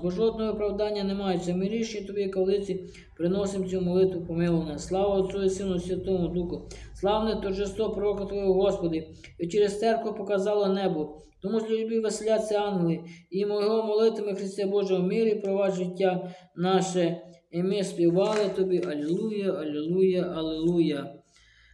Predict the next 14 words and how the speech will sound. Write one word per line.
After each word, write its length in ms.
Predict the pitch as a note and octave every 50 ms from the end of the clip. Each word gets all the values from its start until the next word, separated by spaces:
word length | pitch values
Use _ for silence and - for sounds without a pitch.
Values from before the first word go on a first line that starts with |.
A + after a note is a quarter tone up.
| - - -
Слава 320 | - F3 F#3 G3 G3 F3+
Тобі, 320 | E3+ F3 F3 E3+ E3+ E3+ E3+
Боже! 500 | E3+ E3+ F3+ F#3 F3+ E3 - C#3+ C#3 C3+ - - - - _ _ _ _ _ _ _ _ _ _ _ _
Велике 420 | D#3 F3 G#3 A#3+ C4 - B3 A#3
множество 560 | A3+ A3+ A#3 A#3 A3+ A3 A3 - - A3 G#3+
провин 460 | G3+ - G3+ G3+ G3+ G#3 A3 A3 G#3 G3
моїх, 320 | F#3+ F3+ E3+ E3 E3+ E3
Богородице, 600 | F3 F3+ F#3 F#3+ G3 G3 F#3 E3+ E3 E3+ - D#3+
до 160 | D3 E3 F3
Тебе 300 | E3+ F#3+ A3 A3 A3 G3+
прибігає 680 | F#3+ F#3+ G3+ G3 F#3+ F#3+ G3+ G3 G3 G3+ G3 G3 F3+ E3+
чисте, 480 | - - G3+ F#3 F3+ - F3 E3+ D#3
спасіння 640 | D3+ - - F#3 F3+ F3+ G3+ A3+ A3+ A3 G#3+ G#3 G3
благаючи. 720 | F3+ F3+ F#3 F3+ F#3 G3 F#3+ F3 - - E3+ D#3 - - -